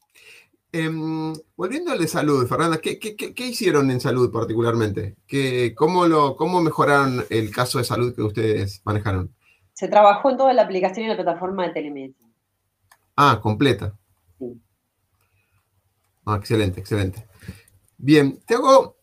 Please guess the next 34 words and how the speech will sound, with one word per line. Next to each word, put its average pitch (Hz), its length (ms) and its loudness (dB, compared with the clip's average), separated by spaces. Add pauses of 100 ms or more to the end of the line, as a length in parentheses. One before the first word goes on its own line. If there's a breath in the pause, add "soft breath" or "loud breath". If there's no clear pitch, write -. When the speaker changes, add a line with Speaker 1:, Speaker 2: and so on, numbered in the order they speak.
(120)
Speaker 1:
la, 165 320 6
la 156 100 6
última 180 460 2
pregunta, 143 680 2 (320)
si 117 140 -10
te 120 140 -4
parece. 139 460 0
Es 139 100 -4
algo 170 260 -2
que 131 80 -8
siempre 156 260 -4
cerramos 139 380 -4
una 123 100 -4
entrevista 113 760 0 (220)
con, 98 540 -4 (1300)
con 135 180 -2
algo 170 440 2 (100)
donde, 127 840 0 (1080)
eh, 120 680 2 (220)
el, 127 360 -4
el, 117 180 -2
el 127 100 -2
entrevistado 147 640 4
vuelca 170 720 4
alguna 143 360 2
frase, 185 640 2
algún 139 400 0
libro 160 540 2
o 120 220 -2
alguna 175 440 0
película 139 760 0
en 117 160 0
sí 147 120 0
mismo 147 500 2